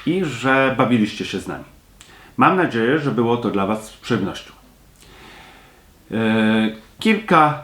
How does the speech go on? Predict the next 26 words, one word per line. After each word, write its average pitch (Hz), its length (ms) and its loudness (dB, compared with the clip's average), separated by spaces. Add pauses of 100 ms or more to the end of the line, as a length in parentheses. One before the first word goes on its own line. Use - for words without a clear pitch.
(140)
nagród 113 380 0
przygotowaliśmy. - 800 -8 (720)
Osoby, 190 400 2
które 156 280 2
zakończyły 139 460 0
sukcesem, 120 640 -4 (240)
wszystkie 143 400 -2
niki 104 300 0
zostaną 160 400 2
wpisane 120 520 0
na 101 160 0
listę, 98 400 -4 (200)
mm, - 920 -12
przy - 180 -6
Escape 104 420 -6
Roomie 98 400 0 (360)
osób, 123 320 -2
które, 98 480 -2 (540)
mm, 71 600 -8
zasłużonych 113 720 -2
osób, 110 260 -2
które 104 200 0
ukończyły. 95 440 -4 (1200)
To 113 100 -2
jest 113 200 -2
jedna. 90 280 -4